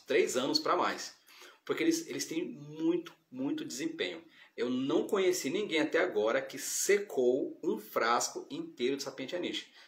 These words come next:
Se vocês conhecem, me digam, tá bom? Muito boa noite, Reinaldo, meu amigo. Vou mostrar aqui pra vocês a caixa de Sapientiae Niche, a caixa aqui,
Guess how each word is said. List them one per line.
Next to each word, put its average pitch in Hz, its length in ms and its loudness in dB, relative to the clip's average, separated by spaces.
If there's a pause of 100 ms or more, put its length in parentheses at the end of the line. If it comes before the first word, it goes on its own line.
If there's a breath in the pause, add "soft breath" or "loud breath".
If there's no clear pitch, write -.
(140 loud breath)
Se - 200 -8
vocês 110 280 -4
conhecem, 135 400 2
me 190 60 0
digam, 123 400 0
tá - 120 -14
bom? - 300 0 (240 loud breath)
Muito 151 300 0
boa 135 180 4
noite, 135 200 4
Reinaldo, 127 280 -2
meu 131 120 2
amigo. 151 440 2 (1120 loud breath)
Vou 123 100 -4
mostrar 151 240 4
aqui - 100 -8
pra 143 80 2
vocês - 180 -6
a 135 80 2
caixa 131 300 -2
de - 60 -8
Sapientiae 113 360 -4
Niche, 113 460 -4
a 95 80 -12
caixa - 320 -8
aqui, - 500 -8